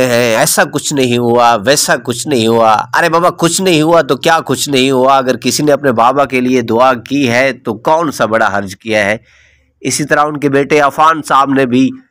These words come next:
अपने हल्का अहबाब से दरख्वास्त की है कि मेरे बाबा के लिए सभी दुआ करें कि खालिक कायनात उनको जन्नतुल फिरदौस में नुमाया मकाम नसीब फरमाए। मैं उन लोगों को बता देना चाहता हूं कि जो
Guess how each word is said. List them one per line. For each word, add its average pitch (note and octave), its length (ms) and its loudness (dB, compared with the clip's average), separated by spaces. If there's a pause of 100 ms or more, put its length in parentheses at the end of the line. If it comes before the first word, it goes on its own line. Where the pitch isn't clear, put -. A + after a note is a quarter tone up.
(400)
अपने C3+ 240 -4
हल्का C#3 340 0
अहबाब C3+ 440 2
से C3 180 0
दरख्वास्त B2 580 -2
की C#3 240 -2
है B2 240 0 (600)
कि B2+ 60 -2
मेरे B2+ 180 0
बाबा B2 300 2
के C3 160 0
लिए B2+ 240 2
सभी C3 320 0
दुआ B2 300 2
करें C#3 340 0
कि B2+ 80 -4
खालिक B2 380 -2 (100)
कायनात B2+ 380 2
उनको B2 220 -2
जन्नतुल A#2+ 460 0
फिरदौस B2 500 -2
में B2+ 100 4
नुमाया A#2+ 340 2
मकाम A2 420 -2
नसीब G#2 240 -2
फरमाए। G2+ 380 -2 (460)
मैं C3+ 100 2
उन D#3+ 120 0
लोगों E3+ 200 -2
को E3 120 0
बता D#3+ 280 2
देना E3 240 4
चाहता D3 280 0
हूं D#3 220 0
कि D#3 100 0
जो D3 120 0